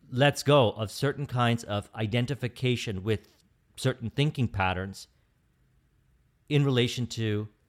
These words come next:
how they see themselves to be with regards to people, environment, circumstance, and information, through the spiritual alchemy process, or a similar process like that, and I'll put a link in the description to that video in which I discuss it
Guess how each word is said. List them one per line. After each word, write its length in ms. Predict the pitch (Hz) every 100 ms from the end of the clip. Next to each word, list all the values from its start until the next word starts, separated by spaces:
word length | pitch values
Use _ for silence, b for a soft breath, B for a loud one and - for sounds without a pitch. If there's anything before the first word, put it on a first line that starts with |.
| _ _ _
how 260 | - 127
they 120 | 123 120
see 240 | - 135
themselves 580 | 113 110 - 123 107 -
to 100 | 95
be 500 | 85 156 87 92 - _ _ _ _ _ _ _ _ _ _ -
with 180 | 123 123
regards 480 | 135 123 117 - -
to 180 | 110
people, 540 | 101 123 117 110 104 -
environment, 500 | 107 107 110 104 104
circumstance, 640 | - 110 110 104 107 101 -
and 140 | 104
information, 680 | 98 107 104 123 - 87 104 _ _ _ _ _ _ _ _ _ _ _ _
through 140 | 143
the 100 | 127
spiritual 560 | - - 143 151 - 165
alchemy 440 | 110 120 127 117
process, 800 | 117 127 123 131 - 73 113 -
or 320 | 98 101 101 - _
a 80 | 131
similar 400 | - 160 151 101
process 500 | - 101 92 95 -
like 140 | 90 -
that, 220 | 87 87
and 80 | 95
I'll 60 |
put 140 | 98 98
a 40 |
link 180 | 92 90
in 80 | 87
the 60 |
description 560 | 85 - 104 - 87 82
to 260 | 98 90 - b b _
that 220 | 92 104 101
video 260 | 95 92
in 80 | 90
which 140 | 87
I 80 | 85
discuss 440 | 85 - - 127
it 120 | -